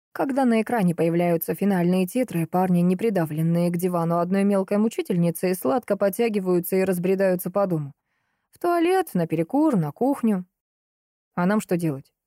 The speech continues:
спрашиваю я у Ярослава. «Всю ночь так сидеть?» «А ты смог бы?» усмехается он. «Приготовься ловить ее ноги».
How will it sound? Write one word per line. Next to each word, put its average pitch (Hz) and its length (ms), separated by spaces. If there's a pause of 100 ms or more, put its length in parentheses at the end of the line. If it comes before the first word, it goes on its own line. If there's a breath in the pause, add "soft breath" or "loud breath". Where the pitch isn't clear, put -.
спрашиваю 160 560
я 151 180
у 143 80
Ярослава. 175 540 (340)
«Всю 254 200
ночь 277 180
так - 160
сидеть?» 160 380 (760)
«А 156 120
ты 143 100
смог 226 260
бы?» 165 120 (500)
усмехается 151 560
он. 131 100 (140)
«Приготовься 233 580
ловить 208 300
ее 220 160
ноги». 165 340